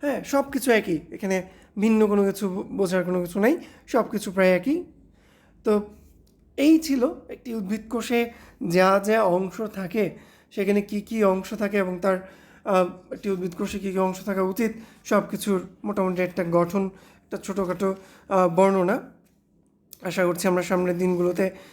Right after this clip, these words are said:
আরও যত ক্লাস আগাবে, আমরা প্রত্যেকটা জিনিস আলাদা আলাদা করে ভেঙে ভেঙে পড়ব এবং আলোচনা করেই যাব। তো ক্লাস কেমন লাগছে সেটা কিন্তু কেউ বলছো না, শুধু ক্লাস দেখছো, চলে যাচ্ছ। হয়তো,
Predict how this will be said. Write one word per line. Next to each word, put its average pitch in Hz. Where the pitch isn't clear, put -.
আরও 185
যত 185
ক্লাস 185
আগাবে, 190
আমরা 180
প্রত্যেকটা 214
জিনিস 202
আলাদা 175
আলাদা 185
করে 196
ভেঙে 214
ভেঙে 196
পড়ব 190
এবং 190
আলোচনা 175
করেই 180
যাব। 156
তো 220
ক্লাস 233
কেমন 240
লাগছে 226
সেটা 214
কিন্তু 196
কেউ 190
বলছো 180
না, 180
শুধু 190
ক্লাস 190
দেখছো, 185
চলে 190
যাচ্ছ। 175
হয়তো, 180